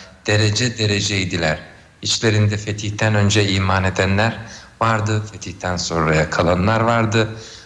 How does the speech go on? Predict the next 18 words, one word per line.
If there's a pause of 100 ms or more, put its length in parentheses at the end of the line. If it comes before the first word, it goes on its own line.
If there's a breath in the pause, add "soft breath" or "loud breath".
(140)
Allah
Azze
ve
Celle
daha
sahabe-i
kiramı
bile (380 loud breath)
"La
yestevi
minkum
men
enfeka
min
qablil
fethi
ve
qatel."